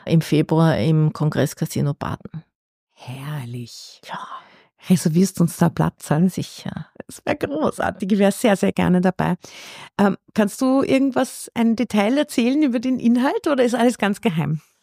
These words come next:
Speaker 1: Na, es ist nicht geheim. Also es ist, es wird ein Fest geben in einem noblen Wiener Palais.
Speaker 2: Mhm.
Speaker 1: Und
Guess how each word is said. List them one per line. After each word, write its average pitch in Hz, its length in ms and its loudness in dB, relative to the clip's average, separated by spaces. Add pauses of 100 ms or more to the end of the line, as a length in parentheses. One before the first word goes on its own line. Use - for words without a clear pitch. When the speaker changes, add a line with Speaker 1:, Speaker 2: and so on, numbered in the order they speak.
(280)
Speaker 1:
Na, 214 220 6
es 170 100 -10
ist 185 160 0
nicht 151 300 0
geheim. 160 420 4
Also 151 360 2
es 156 320 0
ist, - 420 0
es - 280 -4
wird 165 500 2
ein 156 240 2
Fest - 500 -4
geben 180 320 4
in 160 140 2
einem 156 440 0
noblen 160 460 4
Wiener 160 220 2
Palais. 151 640 2 (260)
Speaker 2:
Mhm. 151 500 -2
Speaker 1:
Und 165 500 6